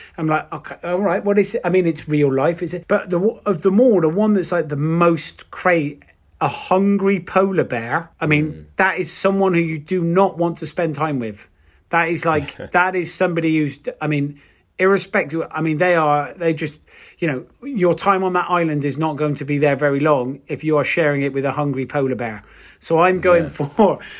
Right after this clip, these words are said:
Speaker 1: the animal that I really don't wanna spend any time with, uh, is a hungry polar bear.
Speaker 2: Fair enough, yeah. And, uh, I mean, I, do you know what? I think bears are one of those things that they sort of can look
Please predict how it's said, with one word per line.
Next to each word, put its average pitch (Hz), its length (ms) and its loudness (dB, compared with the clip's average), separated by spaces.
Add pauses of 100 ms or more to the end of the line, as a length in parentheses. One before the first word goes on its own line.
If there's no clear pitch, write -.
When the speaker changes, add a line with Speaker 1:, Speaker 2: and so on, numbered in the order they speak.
(140)
Speaker 1:
the - 140 -6
animal 196 360 0
that 180 100 0
I 160 60 0
really 185 500 0
don't 180 160 2
wanna 170 140 -2
spend 175 260 -4
any 160 140 -2
time 160 280 -2
with, 139 260 -6 (480)
uh, 151 280 -2
is 151 140 -2
a 156 80 2
hungry 170 340 -2
polar 190 300 0
bear. 110 260 -8 (160)
Speaker 2:
Fair 110 420 0
enough, 92 380 -6
yeah. 107 220 2 (320)
And, 120 160 2
uh, 143 240 4
I 135 60 -4
mean, 156 220 -4
I, 123 200 -10 (420)
do - 80 -2
you 208 80 2
know 247 80 -2
what? 160 240 0
I 151 60 -4
think 175 260 -6
bears 160 320 2
are 139 40 -4
one 131 120 -4
of 131 60 -2
those 120 100 -6
things 120 240 -6
that 82 140 -6
they 104 100 -4
sort 110 220 -6
of - 100 -12
can 123 160 -8
look - 380 -6